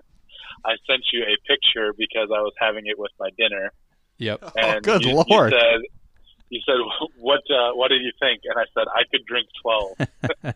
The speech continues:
Speaker 3: Mm.
Speaker 2: Yeah, no, he loves it.
Speaker 3: Was your dinner that night a, uh, a, a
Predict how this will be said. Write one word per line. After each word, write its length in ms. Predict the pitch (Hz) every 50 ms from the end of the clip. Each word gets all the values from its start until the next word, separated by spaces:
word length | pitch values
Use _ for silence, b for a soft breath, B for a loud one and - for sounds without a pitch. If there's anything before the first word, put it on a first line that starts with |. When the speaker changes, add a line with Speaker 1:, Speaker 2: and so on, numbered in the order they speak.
| _ -
Speaker 3:
Mm. 420 | - 180 160 147 151 143 127 107 117
Speaker 2:
Yeah, 280 | 117 135 147 131 101 -
no, 140 | 117 123 127
he 120 | 123 120
loves 340 | 113 113 123 160 220 202 156 123
it. 140 | 95 - - - - - - -
Speaker 3:
Was 180 | 139 156 165 160
your 120 | 202 202
dinner 320 | 180 139 147 160 185 190 185
that 200 | 170 185 175 156
night 280 | 151 156 156 156 160 - -
a, 340 | 131 135 131 127 123 120 -
uh, 300 | - 120 117 110 104 101 - - _ _ -
a, 120 | 143 127 - - 95 - -
a 600 | 117 113 110 107 101 101 98 98 95 95 92